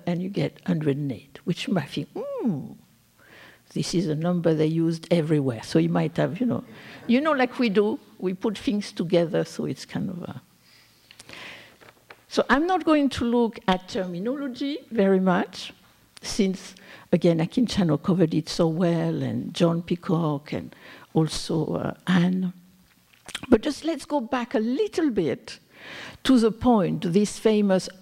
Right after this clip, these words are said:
Vedana and the root. And so Rhys Davies and Steed telling us that the root of Vedana is Vedeti. They explain that the root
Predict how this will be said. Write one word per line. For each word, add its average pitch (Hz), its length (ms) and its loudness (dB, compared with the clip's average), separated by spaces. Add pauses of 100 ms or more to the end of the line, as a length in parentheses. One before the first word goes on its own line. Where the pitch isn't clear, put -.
Vedana 170 840 2 (580)
and 185 220 4
the 180 80 6
root. 185 580 0 (480)
And 214 100 6
so 226 140 2
Rhys 233 460 2
Davies 220 560 2
and 180 160 2
Steed - 800 0 (640)
telling 247 320 6
us 226 160 4
that 185 160 4
the 185 140 6
root 269 580 4
of 196 140 6
Vedana 185 440 2
is 185 220 -2 (120)
Vedeti. 185 840 0 (1000)
They 196 220 4
explain 247 640 2
that 202 160 2
the 185 140 4
root 226 420 0